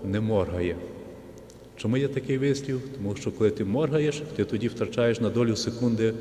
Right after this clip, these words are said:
ситуацію, яка є довкола тебе. Господь ніколи не моргає,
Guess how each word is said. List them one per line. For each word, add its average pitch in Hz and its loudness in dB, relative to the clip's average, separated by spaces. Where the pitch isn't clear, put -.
ситуацію, 120 2
яка 117 0
є 104 4
довкола 104 2
тебе. 87 0
Господь 123 -4
ніколи 107 2
не 95 0
моргає, 113 2